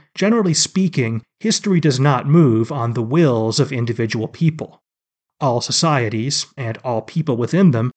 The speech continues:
are subject to impersonal economic and social forces, forces that are often so massive and all-encompassing that they are only perceptible in hindsight. However, with that said,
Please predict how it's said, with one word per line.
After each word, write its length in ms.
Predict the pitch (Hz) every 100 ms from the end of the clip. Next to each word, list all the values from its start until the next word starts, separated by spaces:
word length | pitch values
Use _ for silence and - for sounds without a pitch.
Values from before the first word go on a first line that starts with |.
| -
are 180 | 131
subject 640 | 127 - 202 151 131 - -
to 180 | 135 120
impersonal 760 | 127 147 139 123 - 127 127 135
economic 600 | 120 135 113 117 127 139
and 180 | 117 117
social 380 | 127 127 -
forces, 680 | 107 - 170 147 - - - - _ _ _
forces 420 | - 135 135 139
that 120 | 120 113
are 100 | 120
often 280 | 156 123
so 300 | 113 - 160
massive 600 | 127 147 156 - 110 123 123
and 160 | 113 -
all-encompassing 1000 | 131 123 113 - 202 - 147 139 120 135 -
that 100 | 160
they 100 | 190
are 100 | 190
only 180 | 202
perceptible 720 | - 143 - 185 - 117 110 123
in 140 | 117
hindsight. 800 | 151 175 165 - - - - - _ _ _ _ _ _ _ _ _ -
However, 520 | 127 147 143 92 - _
with 140 | 131 127
that 200 | 208 202
said, 460 | - 208 113 120